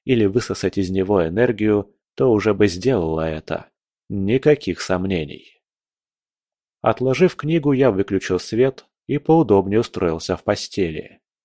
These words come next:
Перед тем, как уснуть, сконцентрировался на поглощении эфира. Даже во время сна не стоит забывать о развитии.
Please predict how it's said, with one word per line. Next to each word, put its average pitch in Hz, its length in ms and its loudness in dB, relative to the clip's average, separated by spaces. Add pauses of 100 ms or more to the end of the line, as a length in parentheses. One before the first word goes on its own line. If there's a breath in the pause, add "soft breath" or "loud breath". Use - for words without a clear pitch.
(440)
Перед 101 220 2
тем, 98 180 0
как 98 220 -2
уснуть, 110 500 -4
сконцентрировался 117 960 0
на 113 120 -2
поглощении 123 840 0
эфира. 90 560 -6 (580)
Даже 147 400 2
во 160 140 4
время 147 300 2
сна 101 320 -2
не 160 80 0
стоит 90 340 0
забывать 95 480 0
о 95 60 0
развитии. 127 800 -2